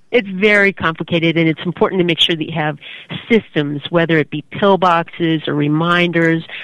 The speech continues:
A lot of older people have their own, you know, cell phones where they set, um, alarms. So then there are more sophisticated technologies that, um, allow people to follow medication management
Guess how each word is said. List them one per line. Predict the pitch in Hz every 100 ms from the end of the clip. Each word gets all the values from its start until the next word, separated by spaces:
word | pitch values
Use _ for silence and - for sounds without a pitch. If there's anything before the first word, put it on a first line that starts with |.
| -
A |
lot | 240 262 359
of | 233
older | 185 170
people | 202 190 190
have | 190 170
their | 185
own, | 185 185 185 180
you | 196
know, | 190 180 -
cell | 202 254
phones | 156 139 -
where | 170 160
they | 165 135
set, | - 170 - _ -
um, | 151 151 151 160 _ -
alarms. | - 175 175 214 139 - - - - - - -
So | 196 180 165 165 - -
then | 175 185
there | 190 190
are | 170
more | 170 170 170 165 -
sophisticated | 175 - 254 226 - 165 160 -
technologies | 170 165 156 156 160 - 160 156 147 -
that, | 160 147 - - - -
um, | 165 156 151 -
allow | 170 170 165 160
people | - 190 170
to | 165 175 156 -
follow | 180 170 165 160 156 156 - - -
medication | 170 175 165 - 165 156 156
management | 156 156 151 170 151